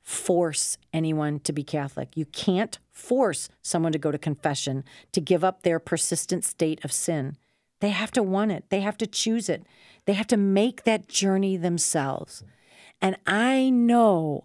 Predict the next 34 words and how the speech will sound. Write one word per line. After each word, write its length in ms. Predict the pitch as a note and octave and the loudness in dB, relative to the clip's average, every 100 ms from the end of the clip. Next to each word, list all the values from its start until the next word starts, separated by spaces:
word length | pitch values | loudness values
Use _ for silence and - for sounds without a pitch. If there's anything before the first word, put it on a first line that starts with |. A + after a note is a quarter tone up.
| - | 0
I 260 | G3+ G#3 G#3 | 2 2 0
know, 520 | G#3 A#3 C4 C4+ C4+ | 0 2 2 2 2
I 220 | G3 F#3+ | 0 0
know 360 | F#3+ G3 A3 A#3+ | 0 2 2 2
there 160 | G#3+ - | 0 -2
are 120 | F#3 | -4
so 500 | - - A#3 B3 C4 | -4 -2 0 0 0
many 480 | A#3+ A#3 G#3+ F3 F3 - _ _ _ _ _ | 0 0 0 -4 -8 -16 _ _ _ _ _
moms, 480 | G3 G3+ A3+ A#3+ B3 | 0 2 2 2 -2
dads, 500 | F3 G#3 G#3 G#3+ G#3 | 0 2 4 2 -2
grandmas, 680 | - G3 G3+ G#3+ G#3+ A3 G#3 - | -2 2 2 2 0 0 -2 0
aunts, 360 | G3 A#3 B3 - | 0 2 0 -2
and 140 | G3 - | -4 0
uncles 400 | G3 G#3 G#3 F3+ - | 0 0 0 -2 0
out 180 | E3 - | -4 0
there 260 | D#3+ D#3 - | -2 -2 -2
who 180 | F#3+ - | -2 0
are 180 | F3+ F3+ | 0 0
just 320 | - F#3 - _ - | -2 -4 -6 _ 2
aching 600 | A3+ A#3+ - F3 C#3 B2+ C#3 _ _ _ - | 4 4 0 -2 -2 -6 -10 _ _ _ -6
for 120 | - | 0
their 160 | G3 G3 | 2 2
adult 340 | F3+ F#3 F3 | 2 0 0
children 560 | - G3+ F3+ F3 E3+ F3 _ _ _ - _ | -2 0 0 -2 -6 -10 _ _ _ -20 _
who 180 | - G#3 | 0 2
might 200 | G3 G3 | 4 2
be 120 | G#3+ | 0
living 340 | G3+ G3+ G3 G3 | 0 2 2 0
in 120 | F#3+ | 0
a 40 | F#3 | 0
persistent 500 | F#3+ - F3+ - F#3 | -2 -2 -4 -6 -6
state 340 | - F#3 F3+ | 0 0 0
of 160 | F#3 D#3+ | -2 -2
sin. 420 | - D#3 C#3 | -2 -2 -4